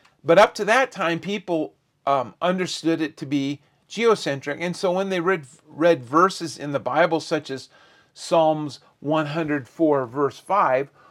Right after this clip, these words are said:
"Who laid the foundations of the earth, that it should not be moved forever?"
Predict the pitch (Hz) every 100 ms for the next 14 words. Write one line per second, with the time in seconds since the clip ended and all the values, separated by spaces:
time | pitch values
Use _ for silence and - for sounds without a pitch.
0 | _ 202 208 190 185 151 151 160 143 143
1 | 147 143 151 135 139 120 139 170 147 127
2 | 135 135 - 151 131 135 135 131 135 131
3 | _ _ _ _ - 156 180 156 135 -
4 | 147 170 196 151 -